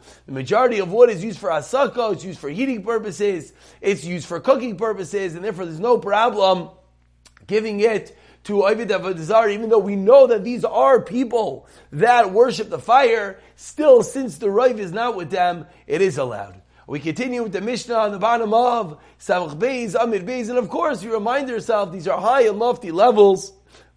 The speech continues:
but at the same time it allows us to realign ourselves.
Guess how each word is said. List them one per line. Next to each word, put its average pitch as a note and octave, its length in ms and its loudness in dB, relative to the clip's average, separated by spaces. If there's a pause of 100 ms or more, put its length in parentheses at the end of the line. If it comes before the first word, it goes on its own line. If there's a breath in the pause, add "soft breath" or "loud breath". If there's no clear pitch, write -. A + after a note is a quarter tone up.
(200)
but B3+ 420 8 (2000)
at C3+ 100 -16
the D#3+ 80 -6
same A#3+ 300 -6
time A#3+ 380 2
it G3+ 60 -2
allows A3 320 6
us G3 100 -6
to G3+ 140 -8
realign A#3 540 4
ourselves. F3+ 420 0